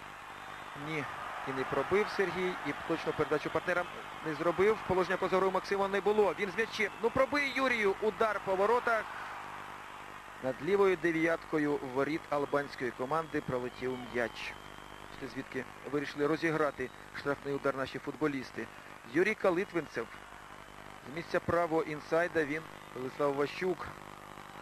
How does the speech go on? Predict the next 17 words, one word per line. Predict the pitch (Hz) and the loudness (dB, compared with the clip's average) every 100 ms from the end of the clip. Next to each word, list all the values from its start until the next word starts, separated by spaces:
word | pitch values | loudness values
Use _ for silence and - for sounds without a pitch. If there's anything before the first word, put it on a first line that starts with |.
| 50 50 50 50 50 50 50 50 50 50 50 50 50 50 50 50 50 50 50 50 50 50 50 50 50 50 50 50 50 50 50 50 - - - - - - | -12 -12 -12 -12 -12 -12 -12 -12 -14 -14 -14 -14 -14 -14 -14 -14 -14 -16 -14 -14 -12 -12 -12 -12 -12 -12 -12 -12 -12 -12 -12 -12 -12 -12 -12 -12 -12 -6
Сергій | 139 127 151 | -4 0 2
Ребров. | 160 160 160 135 - - - - - - - | 2 2 2 2 -4 -10 -10 -10 -10 -10 -6
Увійшов | 156 175 - 214 | 0 2 4 2
в | |
штрафний | 190 214 | 2 0
майданчик, | 220 240 - 220 | 2 2 0 -2
взяв | - 247 | 0 2
гру | 226 | 2
на | 247 | 2
себе. | 247 294 285 269 - | 2 2 2 2 2
Удар | 285 - 311 285 | 0 2 2 2
по | 294 | 2
воротах. | 311 302 285 294 - - - - - - - | 6 6 6 4 4 2 2 2 2 2 2
М'яч | 285 294 | 4 2
в | - - | 2 0
сітці | 294 294 - 285 285 | 0 0 0 2 4
воріт. | 277 277 254 | 4 2 0